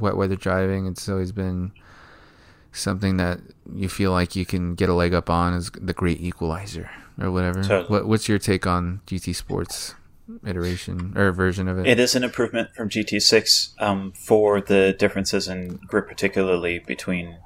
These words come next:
Speaker 2: you know, the, the pavement and the, the curbing. And
Speaker 1: Oh yeah, the surfaces.
Speaker 2: Yep.
Speaker 1: Yeah.
Speaker 2: And I, I did notice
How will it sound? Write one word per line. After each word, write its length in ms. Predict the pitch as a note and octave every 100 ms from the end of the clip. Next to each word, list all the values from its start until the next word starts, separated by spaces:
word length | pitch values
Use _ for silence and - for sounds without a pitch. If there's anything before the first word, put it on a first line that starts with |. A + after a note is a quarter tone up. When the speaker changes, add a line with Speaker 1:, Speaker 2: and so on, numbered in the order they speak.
| -
Speaker 2:
you 120 | F2+
know, 240 | E2+ E2+ E2
the, 360 | F2 E2+ E2+ E2
the 80 | F2+
pavement 460 | - F#2 F2+ F2+ - -
and 240 | F2 E2 - - -
the, 440 | F2 E2 E2 E2 - -
the 260 | D#2+ E2 - _ _ _ _
curbing. 380 | - G#2 G2+ G2+ - - - - -
And 260 | G2 F#2+ F2+ - -
Speaker 1:
Oh 60 |
yeah, 120 | G2
the 80 | F2
surfaces. 560 | E2+ G2+ G#2 G2 G#2 G2
Speaker 2:
Yep. 140 | G#2+
Speaker 1:
Yeah. 180 | E2+ D#2+
Speaker 2:
And 100 | G#2+
I, 180 | G2+ G2+ -
I 120 | G2
did 220 | G2 G#2+
notice 420 | G#2 G2 F#2+ -